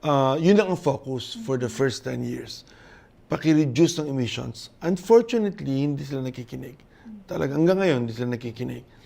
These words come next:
Um, such that, naging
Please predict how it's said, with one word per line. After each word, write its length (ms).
Um, 400
such 400
that, 240
naging 720